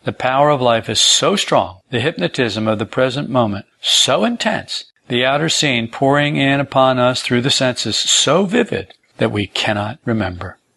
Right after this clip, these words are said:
We cannot remember ourselves. We cannot remember ourselves.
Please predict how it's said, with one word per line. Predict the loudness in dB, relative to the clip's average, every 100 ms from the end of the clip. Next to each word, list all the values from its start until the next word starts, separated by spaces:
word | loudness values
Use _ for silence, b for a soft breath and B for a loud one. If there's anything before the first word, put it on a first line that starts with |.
| -4
We | -2
cannot | 0 0 0
remember | 0 0 0 2 2
ourselves. | 2 2 0 0 -2 -8 -10 -10 _ _ -4
We | -2
cannot | 0 0 2 0 2
remember | 2 2 2 2
ourselves. | 2 0 0 -2 -2 -6